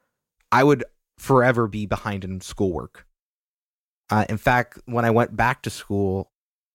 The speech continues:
I was told by one of my professors in my graphics design class, he goes, "It is in your best interest to drop this class 'cause you miss so much." So from the get-go,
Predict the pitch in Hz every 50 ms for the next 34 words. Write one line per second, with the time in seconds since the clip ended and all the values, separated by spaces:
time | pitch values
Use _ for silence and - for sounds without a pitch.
0 | _ _ _ _ _ _ _ _ _ _ _ _ _ _ _ - 120 123 127 123
1 | - - - - 143 151 135 135 123 120 113 117 117 123 120 110 110 113 - -
2 | 98 - - 113 120 - - - 98 90 90 90 - - - 95 92 90 90 92
3 | - 107 104 107 110 104 - - - 101 98 101 101 107 107 - - 87 87 -
4 | - 95 95 92 90 90 95 - - - _ _ _ _ _ _ _ _ - -
5 | 127 127 127 113 120 120 117 113 101 - - 104 113 - - - - 110 104 107
6 | - - 131 127 - - - - 101 - - 92 92 - - - - - - -
7 | - - - - - - - - - - _ _ _ - 117 98 92 92 90 90
8 | 90 - - - 82 82 76 62 - - - - - - - _ _ _ _ _
9 | _ _ _ _ _ _ _ _ _ _ _ _ - - 180 165 - - 180 175
10 | 180 147 120 104 123 127 _ - - 90 76 - -